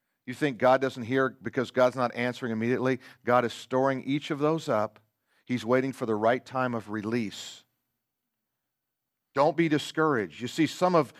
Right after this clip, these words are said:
what happens in our life is we get this instant gratification thing going on. We want everything right now.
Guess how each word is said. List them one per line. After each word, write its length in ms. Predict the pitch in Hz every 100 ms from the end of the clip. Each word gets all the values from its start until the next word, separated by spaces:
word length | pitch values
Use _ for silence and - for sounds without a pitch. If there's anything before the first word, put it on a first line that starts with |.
| - -
what 200 | 143 143
happens 460 | 147 165 165 139
in 80 | 147
our 140 | 131 123
life 340 | 156 165 147
is 140 | 127
we 80 | 127
get 260 | 131 160 147
this 200 | 131 -
instant 380 | 185 175 156 131
gratification 840 | 143 147 139 131 175 175 - 139
thing 220 | 139 131
going 300 | 123 123 123
on. 200 | 147 143
We 100 | 120
want 200 | 156 143
everything 460 | 143 143 135 139 117 - -
right 300 | 143 156 135
now. 440 | 147 175 135 92